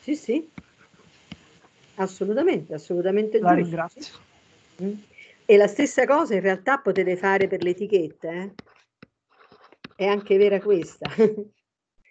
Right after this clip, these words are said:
Speaker 1: Cioè, se la mia etichetta è rappresentata come un vettore di zero e uno, vale la stessa cosa, identica. Sì, sì, è giustissimo.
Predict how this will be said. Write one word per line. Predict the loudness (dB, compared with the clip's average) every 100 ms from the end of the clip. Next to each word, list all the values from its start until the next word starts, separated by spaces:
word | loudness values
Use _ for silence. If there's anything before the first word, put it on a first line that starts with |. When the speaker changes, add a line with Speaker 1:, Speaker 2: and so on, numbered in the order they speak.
| -20 -20 _
Speaker 1:
Cioè, | 0 0
se | 0 -2
la | 0
mia | 2
etichetta | 2 2 4 4 2 -8 -10 -8
è | -4
rappresentata | -4 -2 -4 -4 -4 -2 0 0 0
come | -2
un | -2
vettore | -2 4 4 4
di | 0
zero | 2 4 4
e |
uno, | 4 -2 -4
vale | -4 -4 -4
la | -8
stessa | -12 -16 -14 -10
cosa, | -8 -8 -12 -20 _ _ _
identica. | -4 0 0 0 -8 -10 -10 -14 _ _ _ _ _ -20 -20 -20 -20 -20 -20 -20 _ _ _ _ -20 -20 _ _ -20 -20 -20 -20 -14
Sì, | 0 0
sì, | 0 -6 -8 _
è | -8
giustissimo. | -8 -8 -2 -2 -4 -16 -18